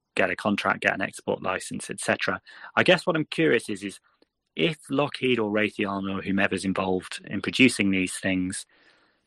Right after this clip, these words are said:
uh, you know, with the agreement of the, you know, U S Department of Defense, et cetera, basically said, "Okay, we're gonna make a whole bunch of Javelins, like,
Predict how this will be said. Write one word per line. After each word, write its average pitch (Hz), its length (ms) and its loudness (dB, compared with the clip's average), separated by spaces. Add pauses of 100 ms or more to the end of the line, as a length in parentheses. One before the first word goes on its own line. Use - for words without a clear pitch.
(140)
uh, 95 560 4 (480)
you 110 200 0
know, 92 200 4 (480)
with 143 340 4
the 117 140 8
agreement 107 500 2
of 95 200 -10
the, 90 260 -8 (160)
you 92 60 -10
know, 90 100 -8
U 90 240 -8
S 87 240 -10
Department - 340 -4
of - 60 -8
Defense, - 360 -4
et - 120 -8
cetera, - 440 -2 (680)
basically 117 460 0
said, 120 180 4
"Okay, 170 400 4 (220)
we're 113 120 -10
gonna 131 140 -4
make 135 180 -6
a 123 40 -8
whole 127 100 -4
bunch 131 240 -2
of - 60 -20
Javelins, 104 600 -6 (200)
like, - 180 -8